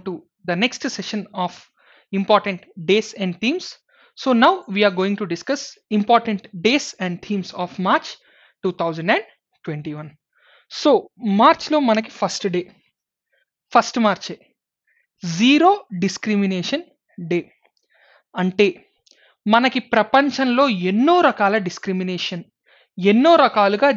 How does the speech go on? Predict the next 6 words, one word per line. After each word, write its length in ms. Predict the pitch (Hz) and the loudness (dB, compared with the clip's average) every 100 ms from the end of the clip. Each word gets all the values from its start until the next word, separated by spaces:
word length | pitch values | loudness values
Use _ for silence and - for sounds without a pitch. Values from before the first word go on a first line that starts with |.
| 180 | -2
జనాల్ని 460 | 175 180 214 233 208 165 | -4 0 0 0 -2 -2
విడదీస్తూ, 560 | 165 185 208 - - 196 - _ _ _ _ _ 190 | -4 -2 -4 -4 -8 -8 -12 _ _ _ _ _ -6
ఒకళ్ళని 400 | - 202 196 190 175 165 | -2 0 2 0 -2 -4
ఎక్కువ, 320 | 165 - 233 277 277 196 | -6 -4 4 4 4 0
ఒకళ్ళని 420 | 196 190 190 185 - | -2 -2 -2 -4 -8
తక్కువ 340 | 170 - 202 | -14 -6 0